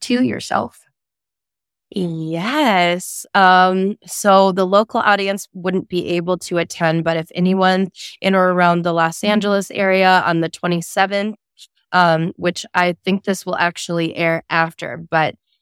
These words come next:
Speaker 2: just to share the log of something awesome happening, um, the Dojo Initiation, which is a women group,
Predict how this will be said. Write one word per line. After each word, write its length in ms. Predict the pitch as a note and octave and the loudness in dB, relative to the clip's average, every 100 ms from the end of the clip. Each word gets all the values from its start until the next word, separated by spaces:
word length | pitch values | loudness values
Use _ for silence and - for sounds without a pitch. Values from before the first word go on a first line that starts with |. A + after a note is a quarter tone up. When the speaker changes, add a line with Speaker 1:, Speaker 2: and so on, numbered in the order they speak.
| _ | _
Speaker 2:
just 380 | E3+ G#3 F#3+ - | -4 -2 -2 -4
to 320 | F#3+ E3 E3+ - _ _ _ _ _ _ | 0 0 0 -6 _ _ _ _ _ _
share 300 | - - C#4+ | -4 4 6
the 120 | C4 C4+ | 6 4
log 500 | B3 B3 A#3 C4 A#3+ | 6 8 8 6 2
of 100 | F#3+ | -2
something 380 | A#3+ A3+ A3 | -2 0 0
awesome 400 | G3 G3+ G3+ G#3 | 0 0 0 -4
happening, 720 | G3 G3 F#3 F#3 F3 F3 F3+ F#3+ | -2 -2 0 -2 0 0 -2 -2
um, 360 | F3 E3+ E3+ E3+ _ _ _ _ - | 0 0 0 -4 _ _ _ _ -10
the 200 | F3 F3 | -6 -4
Dojo 800 | G3 F#3+ G#3 F#3 F#3 E3+ E3+ E3+ | 2 2 2 0 2 4 2 -2
Initiation, 840 | F#3 E3+ - E3+ E3 E3 F3 E3 | -4 -4 -4 -4 -4 -4 -2 -2
which 160 | D#3+ E3+ | -2 -6
is 120 | D#3 | -8
a 60 | |
women 300 | D3+ E3 E3+ | -6 -2 -2
group, 300 | E3 D#3+ D#3 | -2 -6 -8